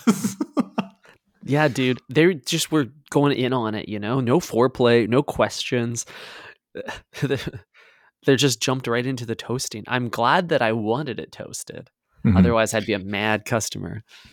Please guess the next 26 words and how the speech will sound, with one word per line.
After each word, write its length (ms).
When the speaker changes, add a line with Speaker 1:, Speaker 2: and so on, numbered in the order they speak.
Speaker 1:
You 100
know 60
what? 100
They 80
used 140
to 60
do 100
that 220
more 260
often. 380
They 100
used 200
to 400
have 240
a 40
little 260
tray 680
where 160
they 80
would 220
put 180
the 80
meats 480
in 220
the 60
tray, 580